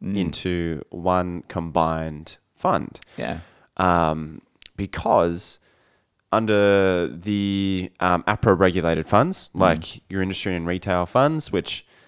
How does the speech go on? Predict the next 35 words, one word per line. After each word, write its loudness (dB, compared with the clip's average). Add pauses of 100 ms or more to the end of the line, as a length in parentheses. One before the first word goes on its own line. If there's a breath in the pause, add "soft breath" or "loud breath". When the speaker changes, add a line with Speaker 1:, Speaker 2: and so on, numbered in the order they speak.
(160 soft breath)
Speaker 2:
um, 2
which -8
are -2
fine, 0
Speaker 1:
Mm. -4
Speaker 2:
but 0 (200)
they're 4
the -2
big -2
ones 0
that 0
will 0
invest -4
on -6
your -6
behalf -2
in -8
a -8
big -6
Speaker 1:
Mm-hmm. -8
Speaker 2:
bucket. -8 (460 loud breath)
Um, 0 (100)
they 2
charge 4
you, -2
say, 0
a 2
flat 2
fee 2
of -4
one 4
percent -6 (220)
Speaker 1:
Yep. -2 (140)
Speaker 2:
of 4
your, 2